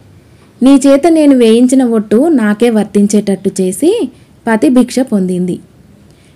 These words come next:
నేను పాపం చేసిన ఒక గంధర్వుడను.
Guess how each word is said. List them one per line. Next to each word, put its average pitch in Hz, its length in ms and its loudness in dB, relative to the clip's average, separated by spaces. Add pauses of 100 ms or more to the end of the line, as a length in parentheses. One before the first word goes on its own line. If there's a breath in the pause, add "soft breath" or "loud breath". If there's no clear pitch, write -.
నేను 294 240 4
పాపం 240 500 0
చేసిన 254 300 0
ఒక 247 200 -2
గంధర్వుడను. 190 800 -4